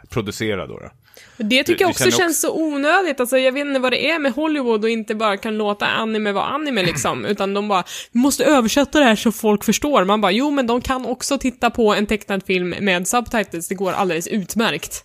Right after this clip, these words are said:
Speaker 1: Men jag tror det där är lite allt stavas med pengar. När de har sett vilken stor succé Your Name har blivit, det är väl den bästa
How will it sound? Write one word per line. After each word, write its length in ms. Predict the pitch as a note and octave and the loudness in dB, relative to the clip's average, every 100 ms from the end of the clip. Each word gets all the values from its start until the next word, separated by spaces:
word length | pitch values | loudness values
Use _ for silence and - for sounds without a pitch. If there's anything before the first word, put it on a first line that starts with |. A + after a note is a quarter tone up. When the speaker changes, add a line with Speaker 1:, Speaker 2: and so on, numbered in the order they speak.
| _ | _
Speaker 1:
Men 340 | B2 C3 C3 | 0 0 2
jag 180 | C3 C3+ | 2 2
tror 120 | C3+ | 2
det 100 | C3 | 4
där 180 | C3+ A#2+ A#2+ | 4 4 0
är 40 | |
lite 340 | A2+ G#2+ A2 G2+ | -2 -4 -2 0
allt 220 | A2 G2+ | 0 -4
stavas 280 | - G#2+ G#2+ | -4 -4 -4
med 120 | A2 | -2
pengar. 680 | C3 B2 A2 G2+ F#2+ C#2 - A2 | 2 2 2 0 0 -2 -6 0
När 100 | G#2+ | 2
de 100 | G#2+ | 2
har 60 | |
sett 280 | - A#2+ - | 2 0 -2
vilken 180 | A2 G2+ | -6 -6
stor 220 | - G2+ | -4 -4
succé 360 | - G#2+ - D#3 A#2+ | -4 -4 0 2 4
Your 340 | G2 F#2 F#2 | 2 0 -2
Name 480 | G2 F2+ E2 F2+ F2+ | -4 -6 -6 -10 -12
har 220 | - E2+ | -6 -4
blivit, 300 | F#2 F#2+ G#2 | 0 2 2
det 60 | G2+ | 2
är 20 | |
väl 120 | A2 | 2
den 280 | G2 G2 - | 2 -2 -4
bästa 840 | - G2 - - - G2+ F#2 F#2 | 0 0 -2 -8 0 4 4 4